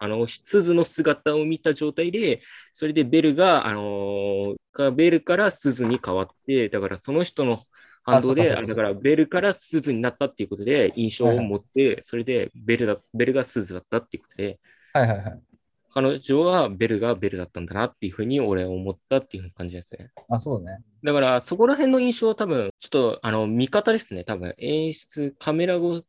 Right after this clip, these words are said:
Speaker 1: カメラワークの仕方がちょっと、あの、わかりづらかったっていう感じだけで、
Speaker 2: うん。
Speaker 1: 多分、
Speaker 2: うん。
Speaker 1: わかり、わかる人だったら多分、その竜のアバターの人が、あの、
Speaker 2: うん。
Speaker 1: ベルがベルだったんだなっていうふうにわかるっていうのは多分伝わると思うんですけど、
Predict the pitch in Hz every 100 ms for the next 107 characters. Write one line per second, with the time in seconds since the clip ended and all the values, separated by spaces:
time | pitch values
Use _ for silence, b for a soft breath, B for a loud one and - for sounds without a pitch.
0 | _ 165 170 190 185 185 185 165 - 95
1 | 87 - - 117 - 110 107 104 - -
2 | 90 82 - - 92 90 101 123 117 131
3 | 120 - - 117 - - 113 92 90 90
4 | - 98 92 - 151 120 98 120 110 95
5 | 85 B _ _ 139 175 180 190 185 185
6 | 170 220 202 - _ _ _ _ _ _
7 | - 127 113 - 107 107 98 92 87 -
8 | 107 101 107 139 110 104 92 - - 101
9 | 101 104 101 - 110 135 156 - 98 95
10 | 92 113 101 92 92 95 104 104 92 92
11 | 95 123 139 - 98 98 120 120 135 104
12 | 123 120 _ 110 113 131 120 107 98 95
13 | B - _ - 151 139 156 131 98 101
14 | 85 - 101 98 87